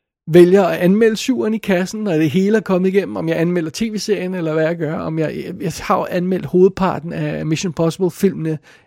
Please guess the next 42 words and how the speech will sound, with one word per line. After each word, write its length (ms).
allerede 540
i 200
W 160
D's 80
Definitive 560
D 80
V 160
D-podcast, 500
så 180
at 220
anmelde 340
dem 80
igen, 280
det 160
ved 60
jeg 80
ikke 180
rigtig, 200
om 80
det 120
giver 160
mening. 460
Så, 360
øhm, 320
ja, 140
det 80
overvejer 440
jeg 100
lige, 200
hvordan 360
det 160
er. 80
Men, 200
øhm, 180
sådan 160
er 40
det. 120
Alright, 360
det 100
var 60
altså 200
lige 340